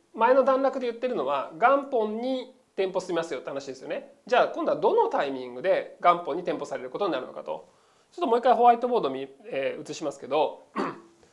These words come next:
<clears throat> この保険給付、遺族保障年金が支払われた時なのか、あるいは不法行為の時、もうだから最初の時ね、最初からもう払われたっていうふうに、この、この線の部分がね、最初にからもう店舗されたって見るのか、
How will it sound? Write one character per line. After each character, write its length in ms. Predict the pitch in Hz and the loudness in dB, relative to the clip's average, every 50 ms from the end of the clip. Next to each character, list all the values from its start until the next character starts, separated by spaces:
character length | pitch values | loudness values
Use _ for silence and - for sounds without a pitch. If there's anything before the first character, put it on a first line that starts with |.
| _ _ _ | _ _ _
<clears throat> 840 | _ _ _ _ _ _ _ _ _ _ _ _ _ - - _ _ | _ _ _ _ _ _ _ _ _ _ _ _ _ -20 -20 _ _
こ 120 | - - | 2 6
の 80 | 220 214 | 6 6
保 200 | - 208 208 208 | 6 6 4 4
険 260 | - 294 302 302 294 - | 2 0 -2 -2 0 0
給 160 | 320 294 175 | 0 0 0
付、 120 | 165 - | -2 -4
遺 120 | 214 220 262 | -6 -4 -2
族 260 | 294 254 240 233 180 | -2 -2 0 -2 -2
保 140 | 160 160 156 | -2 -2 -2
障 280 | 156 190 185 190 196 | 0 0 0 0 0
年 160 | 208 190 190 | -2 -4 -4
金 140 | 190 165 127 | -6 -8 -10
が 80 | 123 127 | -12 -12
支 160 | - - 160 | -10 -8 -4
払 240 | 156 170 185 208 208 | 0 2 4 4 4
わ 100 | 214 214 | 4 4
れ 80 | 202 | 2
た 120 | 202 214 196 | 0 -2 -2
時 340 | - 220 208 208 - 175 143 | 0 -2 -4 -4 -6 -4 -4
な 140 | 143 - | -2 -2
の 140 | - - 123 | -2 -4 -8
か、 420 | 110 - 151 156 143 123 - - - _ _ _ _ _ _ _ _ _ | -6 -2 0 2 2 0 -2 -6 -16 _ _ _ _ _ _ _ _ _
あ 80 | - 214 | 2 4
る 80 | 254 | 6
い 20 | 233 | 6
は 60 | 185 | 6
不 160 | - 160 165 | 4 0 0
法 260 | 160 196 233 240 247 | 2 4 4 4 4
行 160 | 240 240 254 208 | 4 4 4 4
為 60 | 139 | 4
の 80 | 139 | 2
時、 160 | 139 131 131 147 | -4 -8 -6 -4
も 140 | 160 165 | -4 -2
う 40 | 147 | -2
だ 80 | 156 - | -2 -4
か 60 | 151 | -4
ら 60 | 135 | -6
最 240 | - - 220 226 247 | 0 4 4 6 6
初 140 | 240 - 302 | 4 0 -4
の 80 | 247 | -4
時 200 | 233 240 - - | -4 -6 -10 -10
ね、 160 | 127 - - - _ _ _ _ _ _ | -14 -16 -18 -20 _ _ _ _ _ _
最 300 | _ - - 247 254 269 | _ -4 -2 0 0 0
初 160 | 247 - 285 269 | -2 -6 -6 -2
か 120 | - - | 0 0
ら 120 | 190 185 | 2 2
も 140 | 185 196 160 | 2 0 -2
う 20 | - | -2
払 160 | 156 151 151 | 0 0 2
わ 100 | 160 151 | 2 2
れ 80 | 139 | 0
た 120 | 139 139 135 | -2 -4 -6
っ 80 | - - | -6 -6
て 60 | 165 | -6
い 180 | 160 160 156 156 | -6 -4 -6 -6
う 40 | |
ふ 120 | 147 - 196 | -4 -4 -4
う 40 | 170 | -2
に、 460 | 180 214 226 175 - - - - _ _ | -2 -2 -2 -2 -2 -4 -8 -18 _ _
こ 80 | - 175 | -4 -2
の、 100 | 170 170 | -2 -2
こ 180 | - - - | -2 -4 -4
の 80 | 175 170 | -4 -2
線 220 | 170 202 190 160 | 0 2 2 2
の 80 | 139 117 | 0 -2
部 120 | 117 120 | -4 -8
分 100 | 120 127 | -10 -10
が 60 | 131 | -10
ね、 160 | 170 220 - - - _ _ _ | -10 -10 -10 -14 -20 _ _ _
最 260 | _ - 247 262 269 | _ -2 -2 -2 0
初 140 | - 320 294 | -2 -4 -6
に 140 | 285 269 254 | -6 -8 -2
か 120 | - 247 | 0 0
ら 80 | 262 254 | 2 2
も 120 | 226 185 | 2 0
う 80 | - - | 0 0
店 140 | 180 175 175 | -4 -4 -4
舗 100 | - 160 | -6 -2
さ 140 | - 175 | 0 0
れ 80 | 165 - | 2 2
た 80 | 170 160 | 2 0
っ 120 | 160 - | 0 -2
て 60 | - | -6
見 100 | 156 139 | -8 -8
る 60 | 135 | -6
の 100 | 123 117 | -8 -10
か、 380 | 120 - 160 151 139 - - | -2 4 6 6 6 6 2